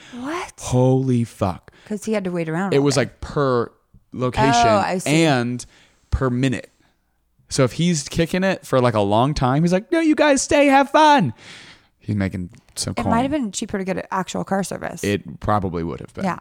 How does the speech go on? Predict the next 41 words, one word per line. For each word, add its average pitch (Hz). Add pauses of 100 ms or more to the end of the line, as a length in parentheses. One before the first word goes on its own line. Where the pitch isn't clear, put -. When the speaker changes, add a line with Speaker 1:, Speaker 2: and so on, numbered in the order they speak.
Speaker 1:
it's, -
like, 202
Speaker 2:
Yeah. -
Speaker 1:
for 202
five 185
hours, 190
Speaker 2:
But 139
Speaker 1:
for 131
Speaker 2:
I -
Speaker 1:
sure. 156
Speaker 2:
broke 185
it 160
up 143
in 131
between 117
all 98
the 95
people 98
in -
the 90
car. -
So -
it 117
ended 120
Speaker 1:
Yeah, -
Speaker 2:
up -
being, 117
Speaker 1:
so 107
it's 104
Speaker 2:
like, 101
Speaker 1:
not -
bad. -
Speaker 2:
thirty 104
bucks 92
a -
person. -
Speaker 1:
No, 233
that's 277
not -
bad. - (520)
Speaker 2:
But, 131